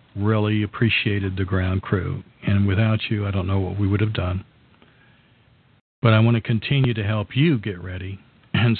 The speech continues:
so if you can support us by buying our food, and if you have intake supplements, call us. You don't have to have an appointment. I'll tell you what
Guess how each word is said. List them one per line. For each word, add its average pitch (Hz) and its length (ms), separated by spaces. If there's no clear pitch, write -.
so 127 140
if - 120
you 135 80
can 117 220
support 123 380
us 123 180
by 104 140
buying 101 340
our 90 140
food, 123 420
and 113 80
if - 120
you 113 80
have 104 260
intake 120 440
supplements, 131 540
call 117 340
us. 165 180
You 127 80
don't 123 160
have 135 220
to 131 60
have 120 140
an 123 80
appointment. 120 420
I'll 120 160
tell 123 200
you 120 140
what 110 200